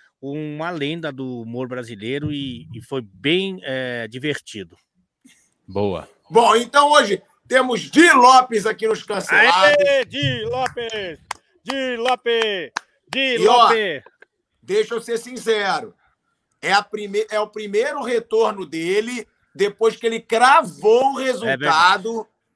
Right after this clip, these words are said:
Speaker 1: É.
Speaker 3: da semifinal da Copa do Brasil.
Speaker 1: Cravou.
Speaker 3: O que eu recebi de chupa pilhado, Di Lopes cravou o resultado.
Speaker 2: <laughs>
Speaker 3: Chupa pilhado.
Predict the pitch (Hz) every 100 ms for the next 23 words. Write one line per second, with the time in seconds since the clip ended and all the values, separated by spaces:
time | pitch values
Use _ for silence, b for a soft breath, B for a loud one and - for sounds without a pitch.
0 | _ _ 190 202 196 - 202 226 254 -
1 | 226 196 202 233 240 233 226 233 233 233
2 | 240 208 147 185 170 123 _ _ 110 131
3 | 220 120 117 254 320 285 285 - 233 196
4 | 196 247 185 202 180 - 294 302 262 262
5 | 262 254 254 233 226 185 233 247 262 -
6 | - 254 233 - 240 254 247 254 233 -
7 | 226 240 226 147 117 107 98 101 98 -
8 | - - 277 320 - 262 262 254 254 247
9 | 220 175 147